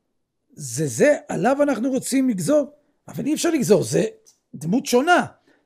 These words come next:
זה פורים, "ונהפוך הוא." התחפושת באה לומר, הקדוש ברוך הוא כביכול משנה אותנו בדמות. אנחנו לא מבחינים בין, אה, בין הידוע ללא ידוע, בין ברוך מרדכי לארור המן.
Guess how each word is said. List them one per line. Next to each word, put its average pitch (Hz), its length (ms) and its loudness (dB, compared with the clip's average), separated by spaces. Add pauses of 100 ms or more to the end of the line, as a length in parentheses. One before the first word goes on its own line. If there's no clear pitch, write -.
זה 165 200 2
פורים, 151 380 0
"ונהפוך 160 540 0
הוא." 104 80 -14 (460)
התחפושת 247 560 -4
באה 254 300 0
לומר, 214 420 2 (640)
הקדוש 190 420 0
ברוך 208 160 -2
הוא 247 140 -2
כביכול 233 340 -2
משנה 330 1040 -2
אותנו 269 380 2
בדמות. 170 440 -2 (420)
אנחנו 226 160 -2
לא 320 140 2
מבחינים 302 640 -2
בין, 285 220 4 (180)
אה, 233 240 4 (580)
בין 208 200 0
הידוע 233 880 2
ללא 196 200 -2
ידוע, 175 280 4
בין 165 220 2 (960)
ברוך 233 500 2
מרדכי 294 520 -2
לארור 202 380 4
המן. 160 240 -2